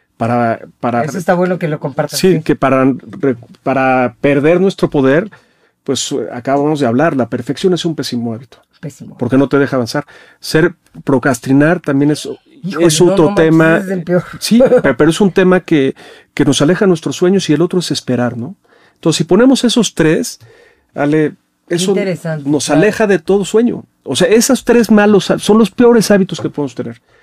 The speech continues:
Speaker 1: Porque esos tres hábitos nos alejan de donde queremos, de tomar acción hoy mismo, ¿no? Este, muchas veces hablando de la perfección, estás esperando que algo sea perfecto para empezar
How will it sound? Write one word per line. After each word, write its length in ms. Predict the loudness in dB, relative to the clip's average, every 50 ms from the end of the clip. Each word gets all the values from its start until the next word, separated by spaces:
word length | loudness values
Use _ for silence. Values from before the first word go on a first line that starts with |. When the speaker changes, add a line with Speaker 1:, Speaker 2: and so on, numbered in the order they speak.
| _ -20 -20 -20 _
Speaker 1:
Porque 260 | _ 0 2 4 4 2
esos 240 | 2 2 0 0 2
tres 260 | 2 2 2 2 2
hábitos 380 | 2 2 2 0 0 0 0 0
nos 200 | 0 -2 0 0
alejan 340 | 0 0 0 -2 -4 -4
de 80 | -4 -2
donde 260 | -4 -4 -4 -6 -8
queremos, 400 | -6 -4 -2 -2 -2 -4 -6 -8 -4
de 140 | -2 -2 0
tomar 240 | 2 2 2 2 2
acción 380 | 0 -2 -2 0 2 4 4 4
hoy 100 | 4 2
mismo, 300 | 2 0 -2 -6 -6 -6
¿no? 180 | -6 -8 -10 -16 _ _ _ _ _ _ _ _ _ _
Este, 360 | -8 -8 -8 -8 -6 -4 -2 0
muchas 340 | 2 0 2 2 0 0
veces 300 | 2 0 0 -2 -2 -2
hablando 280 | -2 0 2 2 2 2
de 60 | 2
la 40 | 0
perfección, 400 | -2 -4 -4 -6 -4 -2 -2 -2
estás 280 | 0 -2 -2 -2 -2 -4
esperando 480 | -6 -4 -2 0 0 2 2 0 0
que 80 | 0 -2
algo 140 | -2 -2 -2
sea 120 | -4 -2
perfecto 380 | -2 -4 -2 -2 -4 -4 -2 -4
para 140 | -2 -2
empezar 440 | -2 -2 -4 -6 -4 -4 -4 -4 -4